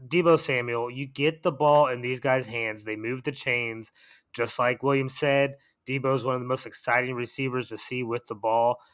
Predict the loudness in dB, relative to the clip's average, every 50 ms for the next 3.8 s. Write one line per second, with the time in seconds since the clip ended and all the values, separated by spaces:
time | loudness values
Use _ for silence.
0 | _ _ _ -2 0 0 0 0 -4 -8 -8 -8 -6 -4 -4 -4 -4 -4 -6 -8
1 | -8 -8 -10 -14 -14 -8 -6 -4 -4 -4 -6 -4 -4 -4 -4 -4 -4 -8 -4 -2
2 | -2 -2 -2 -4 -6 -4 -4 -4 -4 -6 -16 _ -4 -2 0 0 0 -2 -4 -6
3 | -6 -4 -4 -6 -8 -10 -6 -4 0 2 2 2 2 0 -2